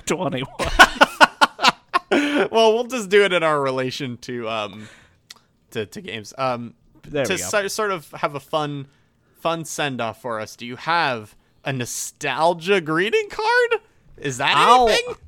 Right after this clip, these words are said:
Speaker 1: I'll, I'll work on that. Do you wanna tell us all about where people can follow and <laughs> find us?
Speaker 2: Yeah, that's more important, huh?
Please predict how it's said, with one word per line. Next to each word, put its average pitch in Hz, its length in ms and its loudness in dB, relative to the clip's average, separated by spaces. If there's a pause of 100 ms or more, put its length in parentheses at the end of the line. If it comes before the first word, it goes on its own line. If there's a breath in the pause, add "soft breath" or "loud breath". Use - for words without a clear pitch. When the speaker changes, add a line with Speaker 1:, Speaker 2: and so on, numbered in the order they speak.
Speaker 1:
I'll, 247 400 6
I'll 151 340 6
work 123 320 2
on 110 160 -4
that. 101 300 -6
Do 127 80 -6
you 123 300 -4
wanna 220 280 0
tell 160 260 -2
us 170 120 -4
all 139 180 4
about 127 220 2
where 123 140 -2
people 139 240 -8
can 139 180 -2
follow 139 340 -2
and 127 100 -2
<laughs> - 20 -10
find - 380 -2
us? - 380 -12
Speaker 2:
Yeah, 180 380 4
that's 180 240 -6
more 135 180 -6
important, 123 500 -8
huh? 139 280 -4